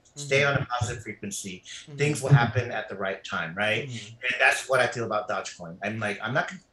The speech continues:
Speaker 1: panic." So what I did when it went low, I started buying mo-, a little bit more here and there,
Speaker 2: Mm-hmm.
Speaker 1: you know? You never know. So I,
Speaker 2: I
Speaker 1: and
Speaker 2: al-,
Speaker 1: it's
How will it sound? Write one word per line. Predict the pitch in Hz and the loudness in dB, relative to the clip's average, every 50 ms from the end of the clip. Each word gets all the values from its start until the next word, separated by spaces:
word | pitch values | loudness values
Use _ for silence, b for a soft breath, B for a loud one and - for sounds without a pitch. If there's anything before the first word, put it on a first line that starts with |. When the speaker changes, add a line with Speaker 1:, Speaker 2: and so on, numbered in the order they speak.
| _ _ _ - | _ _ _ -4
Speaker 1:
panic." | 120 110 107 117 - | -2 -2 -2 -2 -4
So | - - - | -4 -2 2
what | 131 135 | 4 4
I | 127 123 | 4 4
did | 107 143 175 175 - | 2 2 2 2 2
when | 127 117 | 0 -2
it | 110 104 - - | -4 -4 -6 -4
went | 120 113 98 104 110 | -4 -4 -4 -4 0
low, | 123 143 139 120 | 2 4 4 4
I | 110 101 | 2 0
started | - - - 113 107 98 | -2 -2 -4 -4 -2 -2
buying | 104 107 104 101 98 101 | -2 -2 -2 -2 -2 -4
mo-, | 101 98 - - | -4 -4 -4 -4
a | - | -2
little | - 147 147 113 | 0 2 2 2
bit | 127 113 110 | 2 0 -2
more | 107 104 107 107 | -4 -4 -4 -4
here | 101 104 104 98 | -4 -4 -4 -6
and | 95 95 | -4 -2
there, | 120 143 127 101 98 | -2 0 0 0 -2
Speaker 2:
Mm-hmm. | 113 202 | -2 -4
Speaker 1:
you | 190 | -4
know? | 120 - - - - _ _ _ - | -4 -6 -8 -10 -14 _ _ _ -4
You | - - | -2 -2
never | - - 104 95 - | 0 0 -2 -4 -4
know. | 90 87 90 95 104 123 143 | -6 -6 -6 -8 -8 -10 -8
So | - - 131 | -4 0 2
I, | 127 123 - - - | 2 2 0 -2 -4
Speaker 2:
I | 160 175 190 214 - | -4 -4 -2 -2 0
Speaker 1:
and | |
Speaker 2:
al-, | 147 139 | 0 0
Speaker 1:
it's | - | 0